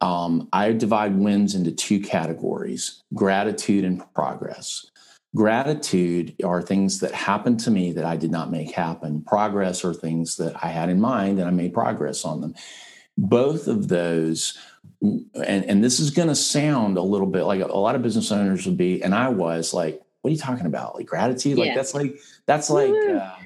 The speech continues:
Speaker 2: Woo-woo stuff.
Speaker 1: Yeah, woo-woo stuff. But, but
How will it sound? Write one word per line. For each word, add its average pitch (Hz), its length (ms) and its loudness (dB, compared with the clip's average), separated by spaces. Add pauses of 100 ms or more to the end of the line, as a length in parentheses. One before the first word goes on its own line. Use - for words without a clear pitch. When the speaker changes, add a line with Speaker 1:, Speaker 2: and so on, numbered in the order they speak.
(140)
Speaker 2:
Woo-woo 302 460 4
stuff. 220 520 0
Speaker 1:
Yeah, 120 180 0
woo-woo 143 300 4
stuff. - 580 -4
But, 127 440 2
but 127 180 4